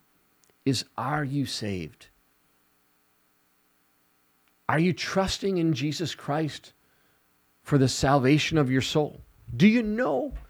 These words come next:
for sure that when Jesus comes in the clouds and he raptures or catches up his church out of the earth to meet him in the air,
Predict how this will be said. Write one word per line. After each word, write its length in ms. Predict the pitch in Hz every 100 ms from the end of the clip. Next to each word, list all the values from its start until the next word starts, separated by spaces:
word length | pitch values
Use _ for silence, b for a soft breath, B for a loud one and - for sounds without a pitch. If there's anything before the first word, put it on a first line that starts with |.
| _ _ _ _ _ _
for 180 | - 175
sure 500 | - - 151 76 - _ _ _ _ _ - -
that 220 | 170 -
when 180 | 175 151
Jesus 680 | 139 240 233 247 214 - - _ _ _ _ _ -
comes 460 | - 202 233 180 - _ _
in 140 | 196 208
the 80 | 202
clouds 560 | - 175 147 113 98
and 100 | 139
he 320 | 120 170 139 b b b -
raptures 640 | 135 202 247 - 160 151
or 80 | 139
catches 560 | - 208 226 226 175
up 220 | 190 - 156
his 200 | 160 -
church 460 | - - 196 - -
out 180 | 190 220
of 80 |
the 160 | 190 185
earth 180 | 175 -
to 100 | 160
meet 280 | 160 226 233
him 160 | 208
in 120 | 196 175
the 180 | 156
air, 320 | 147 113 -